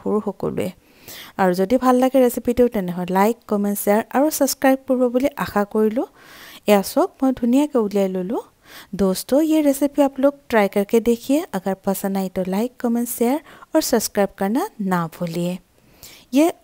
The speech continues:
सबसे ज़्यादा जिस पे-, पार्ट में, अ, काटा रहते हैं, उसी पार्ट को मैंने बिना काटा वाली बनाकर,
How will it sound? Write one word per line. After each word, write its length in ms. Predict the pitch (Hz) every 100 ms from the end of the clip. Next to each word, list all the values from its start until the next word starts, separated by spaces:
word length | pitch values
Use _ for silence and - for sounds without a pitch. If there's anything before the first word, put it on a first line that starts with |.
| _
सबसे 380 | - 262 - 339
ज़्यादा 340 | 277 254 269
जिस 380 | 269 - - -
पे-, 380 | - - 247 226 -
पार्ट 200 | 233 226 240
में, 240 | 233 247
अ, 40 | 294 _ -
काटा 560 | 196 196 - 226 254 285
रहते 340 | 262 233 277
हैं, 60 | 294
उसी 260 | 226 294
पार्ट 220 | 285 254 247
को 100 | 262
मैंने 340 | 262 226 247 427 - - - - -
बिना 240 | 269 285
काटा 320 | 277 233 233
वाली 260 | 220 214 208
बनाकर, 680 | 196 196 190 254 - 277